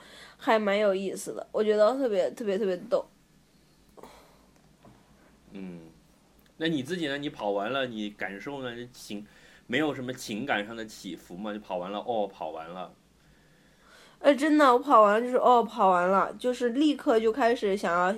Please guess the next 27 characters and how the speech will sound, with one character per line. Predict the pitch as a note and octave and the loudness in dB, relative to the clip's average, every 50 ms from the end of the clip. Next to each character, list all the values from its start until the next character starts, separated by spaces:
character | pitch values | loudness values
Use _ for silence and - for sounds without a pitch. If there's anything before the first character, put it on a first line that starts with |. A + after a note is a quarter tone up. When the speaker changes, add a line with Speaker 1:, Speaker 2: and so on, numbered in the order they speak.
| - - | -4 -2
Speaker 1:
接 | - A3+ | -2 0
下 | B3 C#4+ B3+ | 2 2 2
来 | G#3+ F3 E3 F3+ | 2 2 0 0
干 | - G#3+ G#3 G3 | 0 0 0 2
点 | F3 D#3+ F3+ | 2 0 -2
什 | G3 - D#3+ | -2 -4 -6
么 | - E2+ F2+ - | -6 -4 -6 -6
作 | G#3 - F#3 F3+ | -4 -2 -2 -2
死 | G3+ - F3+ | -2 -4 -6
的 | - - - | -6 -6 -6
事 | - - | -6 -6
儿， | - A#1+ - - - _ - - - - - - - - - - - - - _ _ | -6 -6 -8 -10 -14 _ -20 -20 -20 -20 -20 -20 -20 -20 -20 -20 -20 -20 -20 _ _
现， | - - A#3 A3+ A3 G3+ F#3+ - - | 0 2 2 2 2 -2 -8 -12 -6
就 | - B3 A3+ A3 | 2 2 2 2
是 | A3+ - G#3+ G3+ G3 F#3+ | 2 0 0 0 0 0
这 | G3+ A#3 A3+ | 2 2 2
个 | G#3+ G3 | 4 2
就 | F#3+ G3 G3 F#3+ F#3 | 0 0 0 0 -2
抛 | F#3+ - - - A3+ A3+ | -2 -4 0 2 2 4
在 | A3 A3+ A3 G3+ F#3 E3+ | 4 4 4 4 2 0
脑 | E3 F#3 G3 E3 - - | 0 0 0 0 0 -2
后 | A3 - A#3 G#3+ F#3+ D#3+ | -2 0 2 2 4 2
了。 | A2+ - - - - _ _ _ _ _ _ _ _ _ _ _ _ _ _ _ _ _ _ - | 0 -4 -8 -14 -20 _ _ _ _ _ _ _ _ _ _ _ _ _ _ _ _ _ _ -20
Speaker 2:
嗯， | G2 F#2+ F#2 F2+ E2+ E2 E2 _ _ _ _ _ _ _ _ - - - - - - - - - - _ _ _ _ _ _ _ _ _ _ _ _ _ _ _ _ _ _ _ - _ _ _ _ - | -18 -16 -16 -16 -18 -20 -20 _ _ _ _ _ _ _ _ -16 -12 -10 -8 -6 -6 -8 -8 -12 -14 _ _ _ _ _ _ _ _ _ _ _ _ _ _ _ _ _ _ _ -20 _ _ _ _ -16
因 | - E3+ | -12 -12
为 | F3 F3 - _ _ _ _ | -12 -12 -14 _ _ _ _
就 | - F#3 E3+ | -8 -6 -6